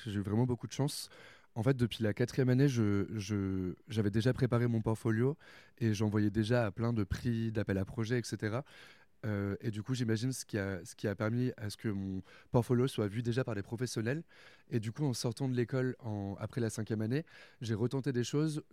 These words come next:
que j'ai eues. Et j'ai eu vent après, euh, que effectivement, euh,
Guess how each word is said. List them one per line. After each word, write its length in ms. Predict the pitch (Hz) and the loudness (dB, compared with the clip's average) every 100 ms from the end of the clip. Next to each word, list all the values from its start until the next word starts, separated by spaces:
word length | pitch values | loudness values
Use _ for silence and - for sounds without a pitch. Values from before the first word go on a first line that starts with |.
| - | -8
que 120 | 123 | -4
j'ai 200 | 107 110 | -2 -2
eues. 180 | 135 156 _ - - - | -4 -10 _ -20 -20 -6
Et 80 | 120 | -4
j'ai 160 | 107 113 | 0 0
eu 380 | 107 113 127 | 0 -2 -4
vent 280 | 117 123 135 | -2 0 0
après, 380 | 110 - 131 131 | -2 -4 0 0
euh, 280 | 117 101 92 - - - _ - - | 0 -4 -8 -12 -20 -20 _ -20 -16
que 180 | - 117 | -2 0
effectivement, 560 | 107 113 - 120 127 | 0 -2 -2 -2 0
euh, 100 | 120 | -2